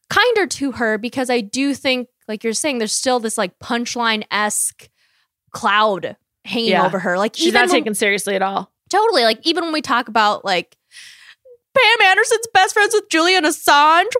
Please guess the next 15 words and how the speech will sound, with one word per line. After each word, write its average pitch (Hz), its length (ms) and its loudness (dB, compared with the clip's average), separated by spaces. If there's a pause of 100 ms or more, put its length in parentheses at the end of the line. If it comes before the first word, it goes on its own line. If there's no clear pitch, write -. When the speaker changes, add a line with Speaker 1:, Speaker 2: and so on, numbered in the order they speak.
(100)
Speaker 1:
What? 440 540 2
Like, 220 220 -2
that, 214 100 2 (140)
Speaker 2:
Yeah. 208 60 -6 (200)
Speaker 1:
that 294 100 -4
was, 311 120 -4
like, 320 140 -2 (120)
Speaker 2:
<laughs> 508 120 -6
Speaker 1:
funny 330 340 2
for 185 140 -6
people. 123 520 -10 (260)
Um, 165 400 -6
so 196 320 -2
Speaker 2:
Yeah. 190 320 4 (400)
I'm, 381 240 2